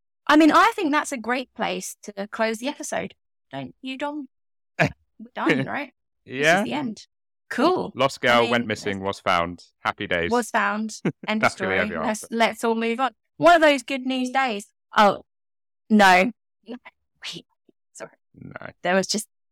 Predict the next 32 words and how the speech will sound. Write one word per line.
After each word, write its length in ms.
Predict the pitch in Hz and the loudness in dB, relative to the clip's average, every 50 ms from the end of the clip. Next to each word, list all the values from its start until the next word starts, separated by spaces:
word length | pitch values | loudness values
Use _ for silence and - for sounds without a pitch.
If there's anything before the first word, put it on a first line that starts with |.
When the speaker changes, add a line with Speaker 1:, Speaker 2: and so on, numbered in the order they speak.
| _ _ | _ _
Speaker 1:
there 120 | 190 190 214 | -2 0 2
was 140 | 294 - - - | 0 -2 0 -2
one 180 | - 165 - | -4 -4 -4
<laughs> 20 | 247 | -4
little 240 | 220 - - - - | -8 -8 -8 -10 -12
thing 260 | - - - - - - | -14 -14 -14 -14 -14 -16
I 260 | 175 - _ _ _ _ _ | -20 -20 _ _ _ _ _
forgot 240 | - 190 - - - _ _ _ _ | -18 -18 -18 -18 -20 _ _ _ _
to 60 | 233 _ _ 185 | -20 _ _ -10
tell 160 | 175 175 175 | -10 -10 -10
you 160 | 175 175 175 175 | -12 -16 -16 -16
about. 360 | 165 165 175 165 160 165 - _ _ _ _ _ _ - | -16 -14 -14 -14 -14 -16 -20 _ _ _ _ _ _ -2
Um, 460 | 190 180 185 185 180 180 180 143 127 123 - - | 2 2 4 4 2 2 2 2 0 0 -2 -4
Speaker 2:
<laughs> 340 | 147 127 120 - _ _ _ | -4 -2 -2 -4 _ _ _
Speaker 1:
because 220 | 240 220 - 226 - | 0 2 4 4 6
that's 200 | 226 220 214 247 | 6 6 6 6
not, 420 | 214 202 185 180 - - - - _ - - _ _ _ _ _ _ _ _ - | 6 6 6 6 4 2 -2 -12 _ -18 -20 _ _ _ _ _ _ _ _ 2
it's 380 | 202 185 185 180 180 - - | 2 4 2 2 -2 -6 -6
not 180 | 185 160 - - | -6 -6 -6 -6
the 100 | - 139 139 | -10 -16 -16
end 60 | 143 _ _ _ _ _ | -16 _ _ _ _ _
story. 640 | - - - - 160 151 151 160 156 147 156 165 - _ _ _ _ _ _ _ - | -20 -18 -14 -8 -6 -6 -4 -4 -4 -6 -6 -8 -12 _ _ _ _ _ _ _ 2
But 100 | 254 254 | 2 4
I 40 | 247 | 4
tell 160 | - 262 262 | 4 4 6
you 100 | 262 233 | 6 6
what, 180 | 202 - 220 | 6 4 4
why 180 | 208 220 233 247 | 4 4 4 4
don't 160 | 247 247 247 208 | 4 2 2 0
we 120 | 226 220 | -4 -6
take 320 | - - 196 175 160 - _ _ _ 110 | -6 -4 -4 -4 -4 -6 _ _ _ -20
Speaker 2:
Mm. 240 | 104 104 104 101 | -20 -20 -20 -20